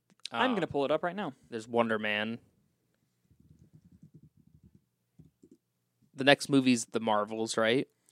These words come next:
Speaker 2: Where
Speaker 1: Next movie is The Marvels.
Speaker 2: you will have to have watched
Speaker 1: WandaVision.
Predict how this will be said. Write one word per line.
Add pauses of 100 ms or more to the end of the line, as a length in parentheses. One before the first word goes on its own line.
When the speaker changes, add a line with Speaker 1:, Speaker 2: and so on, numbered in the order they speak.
Speaker 2:
Where
Speaker 1:
Next
movie
is
The
Marvels.
Speaker 2:
you
will
have
to
have
watched (880)
Speaker 1:
WandaVision.